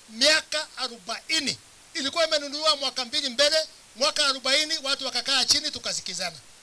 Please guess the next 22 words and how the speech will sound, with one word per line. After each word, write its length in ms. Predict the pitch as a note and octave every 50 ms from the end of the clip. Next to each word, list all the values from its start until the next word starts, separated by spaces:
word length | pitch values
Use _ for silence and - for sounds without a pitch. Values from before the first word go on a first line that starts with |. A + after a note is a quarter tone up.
| - - - - -
Pongezi, 600 | - G#3 F#3+ F#3+ A#3 A#3+ A#3 A3+ A#3 B3 B3 A3+ A3 - -
pongezi 400 | - G3+ F#3 F#3 A3+ A3 F#3+ -
Chebon. 340 | - G3+ E3+ F3+ G3+ F3+ C#3+ A#2+ - - - - - - - - -
Ulikaa 360 | G#3+ A3 A3+ - C#4+ C#4+ C4+
mzuri 440 | B3 A#3 G3 - C#4+ D4+ D4+ D4+ C#4+
na 120 | B3 A#3
ukasimama 500 | A3 - A3 F#3+ - A3 A3+ G#3+ G#3+ F#3+
mzuri. 320 | F3+ F3 G3+ G3+ F3+ D3 - - - - - - - - - - - - - - - - - - - - - - - - - - - - - - - - - - - - - - - - -
Mimi 340 | A#3 G#3+ A3+ C4+ D#4 D4+ D4
nitakuwa 400 | C4+ B3+ A3+ A#3 A3 - C#4 B3+
nikisimama 520 | A#3+ A#3 - A3 G3 G#3+ B3 B3 A#3+ A3+ G#3
pahali 220 | G3+ G#3+ A#3+ A3+
nitasimama 480 | F#3+ G#3 F#3 - G3 A3 G#3+ G#3 G#3 F3
sijui 180 | E3+ G#3 G#3+
ni 60 | F#3
wapi, 320 | F3 F#3 G3 F3+ - - - D#3+ A3+ - - - - - - - - -
ama 200 | - G#3+ A3 A3+
sijui 160 | F3 F3+ A#3+ A#3
ni 80 | G#3
kiti 220 | - F#3+ F#3 - F#3
gani, 320 | G3 G3 F#3+ E3 D#3+ F3+
eh? 80 | G#3+